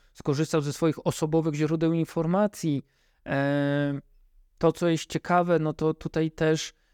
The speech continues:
sąd powiedział, że, e, skarżąca nie wykazała w swoim postępowaniu, że ten komunikat sam w sobie, jego treść, sama w sobie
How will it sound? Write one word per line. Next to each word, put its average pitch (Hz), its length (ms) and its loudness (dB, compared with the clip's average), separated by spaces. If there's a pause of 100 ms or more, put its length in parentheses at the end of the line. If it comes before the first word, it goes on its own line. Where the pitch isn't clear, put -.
(180)
sąd 160 440 0
powiedział, 156 760 2
że, 143 600 -2 (580)
e, 147 280 0 (120)
skarżąca 175 960 0 (180)
nie 170 300 0
wykazała 185 680 4
w - 40 -4
swoim 160 300 0
postępowaniu, 151 880 0
że 143 100 -2
ten 160 180 -2
komunikat 151 800 0 (220)
sam 202 560 2
w - 80 -8
sobie, 160 540 -2
jego 156 300 2
treść, - 720 0 (680)
sama 202 460 2
w 208 60 -10
sobie 175 600 0